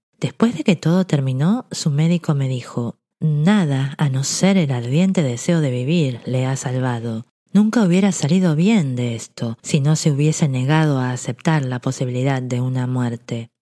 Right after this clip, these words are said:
Creo en la fuerza del deseo apoyada por la fe, porque he sido testigo de cómo esta fuerza elevaba a muchos hombres desde sus humildes comienzos a puestos de poder y riqueza.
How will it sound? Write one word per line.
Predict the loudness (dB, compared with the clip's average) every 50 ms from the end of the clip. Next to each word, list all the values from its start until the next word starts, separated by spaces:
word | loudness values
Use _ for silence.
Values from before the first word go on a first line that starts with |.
| _ _ _ _ _
Creo | 0 2 2 2 2
en | 2 2
la | 2 2
fuerza | 0 0 0 2 2 2 2 2 2
del | 2 2 0
deseo | -2 -4 -4 -2 0 2 2 2 2 0 -2
apoyada | -4 -2 -2 -2 0 0 0 2 0 0
por | -2 -2 -4
la | -4 -4 -6
fe, | -6 -8 -8 -8 -10 -10 -14 _ _ _ _
porque | -2 0 0 0 0 0 0 0 -2 0
he | 0 0
sido | 4 4 4 4 4 2
testigo | 0 -2 -6 -6 -2 2 2 4 4 4 2 2 0 -2
de | -6 -6 -2 -2 -2 -2 -2 -6 _ _
cómo | 4 4 4 6 4 2 2 0 -2 -2
esta | -2 -2 -2 0 -2 -4 -4 -2
fuerza | 0 0 2 2 2 -2 -2 -2 -2 -2 -2 -2 -2
elevaba | 0 2 2 2 2 2 2 2 4 2 2 2 2
a | 2
muchos | 2 0 2 0 -2 -2 0 0
hombres | 2 2 2 2 0 -2 -4 -4 -6 -10 -16 _ -6
desde | -6 -4 -2 -4 -2
sus | -2 -2 -2 0 0
humildes | 0 2 2 2 2 2 2 0 -2 -2
comienzos | -4 -4 -2 -2 -2 -2 -4 -4 -6 -6 -6 -6 -6 -8 -12 _ _ _
a | -2 -2 2 2
puestos | 2 2 2 0 -2 -2 2 2
de | 0
poder | 2 2 0 2 4 4 4 4 4
y | 4 2
riqueza. | 2 0 -2 0 0 0 0 0 -2 -4 -8 -8 -8 -8 -10